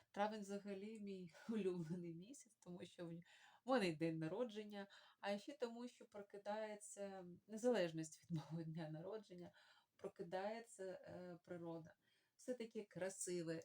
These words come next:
е, ці яскраві барви, е, квіти, трави, е, всі ці, м, вся ця рослинність, вона дає нам, е, змогу, е, відновлювати свою енергію, жити і працювати,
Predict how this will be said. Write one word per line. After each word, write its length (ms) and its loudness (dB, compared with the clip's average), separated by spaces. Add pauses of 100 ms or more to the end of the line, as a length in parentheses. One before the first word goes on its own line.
е, 140 0
ці 480 -4
яскраві 640 0
барви, 720 0 (400)
е, 160 -4
квіти, 640 -2
трави, 400 0 (400)
е, 240 0
всі 220 -10
ці, 440 -2 (100)
м, 440 -10 (520)
вся 240 -2
ця 280 -2 (420)
рослинність, 600 0
вона 180 0
дає 380 0
нам, 380 -4 (120)
е, 220 -2
змогу, 640 -2 (360)
е, 160 -6
відновлювати 680 2
свою 320 -2
енергію, 640 -2
жити 380 -2
і 40 -2
працювати, 840 -4